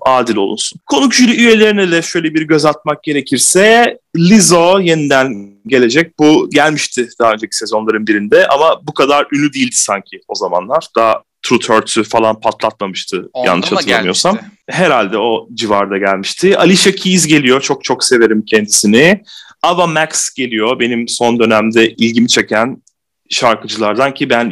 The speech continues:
Speaker 1: yeni dönemden,
Speaker 2: Tanımıyorum.
Speaker 1: yeni nesilden hemen hemen kimseyi tanımıyorum. Leslie Jordan gelecek ama zannediyorum uzaktan gelecek. Bu da beşinci sezonda o ünlü Roast bölümünde gelmişti.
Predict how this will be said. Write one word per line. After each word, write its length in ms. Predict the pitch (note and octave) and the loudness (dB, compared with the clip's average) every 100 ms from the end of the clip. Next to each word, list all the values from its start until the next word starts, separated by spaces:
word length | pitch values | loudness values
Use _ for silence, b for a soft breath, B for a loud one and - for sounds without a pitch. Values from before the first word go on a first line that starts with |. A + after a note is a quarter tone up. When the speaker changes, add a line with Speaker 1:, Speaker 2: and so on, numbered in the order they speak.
| F2+ | -2
Speaker 1:
yeni 200 | A#2 A2+ | 2 2
dönemden, 580 | A#2 A#2 A#2 A#2+ A#2+ G#2+ | 2 2 0 0 0 -4
Speaker 2:
Tanımıyorum. 440 | - A2 G2+ F#2+ F2+ | -14 -16 -14 -12 0
Speaker 1:
yeni 200 | A#2+ B2 | 2 4
nesilden 460 | A#2 - A2+ A#2+ A#2+ | 2 0 0 0 0
hemen 200 | C3 B2+ | 2 2
hemen 220 | A#2+ A#2+ | 2 -2
kimseyi 420 | - B2+ - A2+ | -8 -12 -10 -10
tanımıyorum. 580 | - A2 G#2 G2+ D3 G3 D3+ | -8 -8 -4 0 0 0 0
Leslie 300 | G#3 G3+ G#3 | 2 2 0
Jordan 520 | F#3+ G3 E3 E3 E3+ - | 2 2 0 -4 -6 -8
gelecek 600 | - C#3 A#2 C3+ F#3+ - - | -2 -2 0 0 -2 -4 -6
ama 400 | D3 E3 F#3+ - - | 0 2 2 0 -4
zannediyorum 640 | C3+ D3 D3 C3 C#3 F3 | -2 0 0 -2 -4 -2
uzaktan 520 | D3+ C3+ A#2+ - G#2 G2+ | -2 -2 -2 -2 -6 -4
gelecek. 460 | G2 G2 A2 F3 - | -6 -4 0 -2 -2
Bu 100 | C3 | 0
da 240 | C3 C3 | 2 4
beşinci 340 | B2+ - B2 - | 0 0 -2 -2
sezonda 600 | A#2 A2 G#2+ G2+ G#2 G#2 | 0 0 -2 0 -2 -2
o 240 | - G#2 - - | -6 -6 -6 -4
ünlü 500 | A2 G#2+ A2+ A#2 - - | -2 2 4 2 -4 -6
Roast 520 | A#2 A#2 A2 - - - - - - - _ _ | 0 2 0 -4 -12 -14 -16 -18 -20 -20 _ _
bölümünde 760 | - A#2 A2 A2 G2+ G#2 F#2+ - | -4 -2 2 2 2 0 -2 0
gelmişti. 800 | G2 F#2+ F#2 - - F#3 A#3 | 0 0 -2 -6 0 0 0